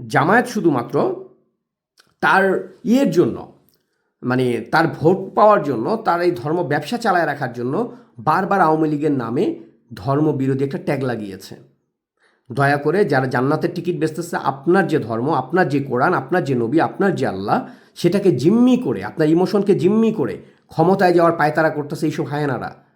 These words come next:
এদের ব্যাপারে একটু সচেতন হন। ধর্ম জামায়াতের বাপের সম্পত্তি না।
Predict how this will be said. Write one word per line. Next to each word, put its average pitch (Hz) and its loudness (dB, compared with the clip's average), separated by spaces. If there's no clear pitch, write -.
এদের 165 6
ব্যাপারে 160 0
একটু 190 -2
সচেতন 180 -2
হন। 107 -8
ধর্ম 160 2
জামায়াতের 156 2
বাপের 135 0
সম্পত্তি 135 -4
না। 95 -8